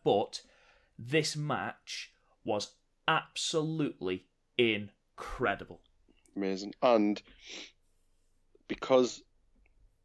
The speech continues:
Speaker 2: and I, I mentioned it before when we were talking, because it wa-, it's unsanctioned, the network didn't have it down as part of the running time.
Speaker 1: They didn't.
Speaker 2: So it, it ran an extra sort of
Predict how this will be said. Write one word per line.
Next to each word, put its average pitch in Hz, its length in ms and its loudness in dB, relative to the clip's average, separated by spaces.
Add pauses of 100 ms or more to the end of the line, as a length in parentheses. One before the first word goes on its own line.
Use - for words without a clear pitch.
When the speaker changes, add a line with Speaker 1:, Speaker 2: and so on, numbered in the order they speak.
(540)
Speaker 2:
and 101 80 -4
I, 95 60 -2 (120)
I 107 40 -2
mentioned 110 380 -4
it 98 60 -4
before - 240 0
when 117 80 2
we 107 60 0
were - 80 -12
talking, 117 240 -4 (420)
because 135 320 -2
it 135 100 0
wa-, 127 260 -4
it's - 200 -8
unsanctioned, 120 720 -4 (800)
the 117 80 -4
network 117 360 0
didn't 120 180 -14
have 117 140 -10
it 104 120 -10
down 117 260 0
as 135 120 -6
part - 300 -4
of 107 120 -12
the 101 80 -8
running 104 300 -6
time. 143 280 -6 (360)
Speaker 1:
They 101 160 -2
didn't. 95 420 -6 (460)
Speaker 2:
So 110 460 2 (280)
it, - 180 -8 (100)
it - 200 0
ran 131 300 2 (140)
an 117 100 -2
extra 107 260 -10
sort 101 240 -4
of 92 140 -8